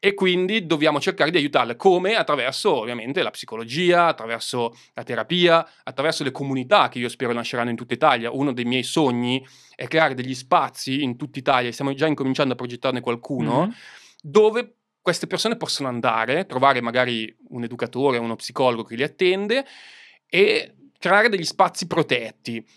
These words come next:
Speaker 1: Molti diranno: "Ma ancora protetti? Cioè, questi ragazzi hanno bisogno di, eh, svezzarsi." Hanno bisogno, secondo me, però, di farlo gradualmente. Quindi io
Speaker 2: Certo.
Speaker 1: sono convinto che per risolvere l'ikikomori, e in Giappone già lo stanno facendo con diverse comunità,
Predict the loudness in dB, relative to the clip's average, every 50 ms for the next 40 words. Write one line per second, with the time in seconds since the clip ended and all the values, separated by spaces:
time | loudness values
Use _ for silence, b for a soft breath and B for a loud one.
0 | b -2 2 2 2 2 2 4 4 4 4 4 2 -2 -2 0 0 0 0 0
1 | 0 -2 0 0 2 2 0 2 4 4 4 4 2 0 -4 -4 -4 -2 -2 -2
2 | 0 2 2 0 0 0 -2 -2 -2 0 0 0 0 0 0 2 2 2 4 4
3 | 4 6 6 4 4 2 -2 _ -18 -14 -10 -6 -6 -4 -4 -6 -6 -6 -4 -4
4 | -2 -2 -2 -4 -6 -6 -8 -10 -10 0 2 2 2 2 0 -6 -8 -10 -10 -10
5 | -12 B B B B B B B B B B _ _ _ -4 0 2 4 4 4
6 | 4 2 2 2 0 -2 -4 -4 -2 0 0 2 0 0 0 0 0 2 4 4
7 | 4 2 0 -2 -4 -8 -10 -2 0 2 2 4 2 0 0 0 -2 0 0 -2
8 | -2 -2 -4 -8 -10 -12 -10 -10 -10 -6 -2 0 2 2 2 0 -2 -4 -8 -12
9 | _ -12 -4 0 2 2 2 0 -2 -4 -4 -4 -2 -2 0 0 0 -2 -2 -4
10 | -4 -4 -6 -8 -8 -8 -6 -6 -6 -4 -2 0 0 0 0 -2 -2 -4 -6 -6
11 | -4 -2 0 0 0 0 -2 -4 -4 -4 -2 -2 -2 -2 -2 -2 -2 0 2 2
12 | 0 0 -2 -6 -12 -10 -10 -8 -4 -4 -2 -2 -2 -4 -6 -6 -6 -4 -4 -4
13 | -4 -4 -4 -6 -10 -10 -8 -8 -6 -6 -4 -2 -2 -2 -2 -6